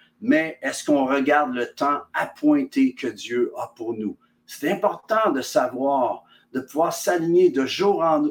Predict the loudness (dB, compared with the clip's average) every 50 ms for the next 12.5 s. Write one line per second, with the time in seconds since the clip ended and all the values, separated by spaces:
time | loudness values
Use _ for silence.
0 | -4 -6 -6 -2 -2 0 0 0 4 6 6 6 6 4 0 -6 -16 -20 _ _
1 | _ -8 -8 -8 -8 -6 -2 0 0 0 0 0 0 4 4 6 6 4 2 -2
2 | -6 -6 -4 -4 -4 -6 -8 _ -4 -2 0 2 2 2 0 0 0 2 2 2
3 | 2 2 0 -2 -4 -4 -2 0 0 0 0 0 0 0 -2 -4 -6 -6 -4 -4
4 | -2 -2 -4 -6 -8 -10 -12 -14 -18 -20 -20 -12 -6 -2 -2 -2 -2 -6 _ -4
5 | -2 0 2 2 2 2 0 -2 -6 _ _ _ 0 2 4 4 2 2 -2 -8
6 | -6 -2 2 2 2 2 0 -4 -6 -6 -4 -4 -4 -4 -4 -6 -6 -4 0 0
7 | 2 2 0 -2 -4 -6 -8 -4 -2 -2 -2 -2 0 0 2 2 2 2 0 -2
8 | 0 2 2 4 4 4 2 0 -2 -8 -10 -14 -14 -12 -12 -14 -12 -10 -8 -8
9 | -8 -8 -12 -14 -10 -6 -4 -2 0 0 0 0 2 4 4 4 4 4 0 -2
10 | -2 -2 -2 -2 -2 -2 -2 -2 0 2 4 4 4 2 0 -4 -12 _ _ -20
11 | -20 -18 -6 -2 0 0 0 0 0 2 2 4 2 2 2 2 2 4 4 4
12 | 4 2 0 0 0 -2 -2 -2 -4